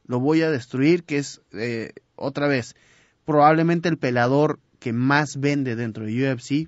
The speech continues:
pay-per-views, o sea, que más atención llama, y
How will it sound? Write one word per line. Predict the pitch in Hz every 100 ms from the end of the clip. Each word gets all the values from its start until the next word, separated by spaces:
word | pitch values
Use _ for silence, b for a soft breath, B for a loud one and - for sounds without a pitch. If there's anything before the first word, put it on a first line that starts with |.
| -
pay-per-views, | 131 117 123 113 117 120 139 135
o | 104
sea, | 104
que | 110
más | 113 123 123
atención | 139 113 107 127
llama, | 127 120 151 175 b b b _
y | 202 247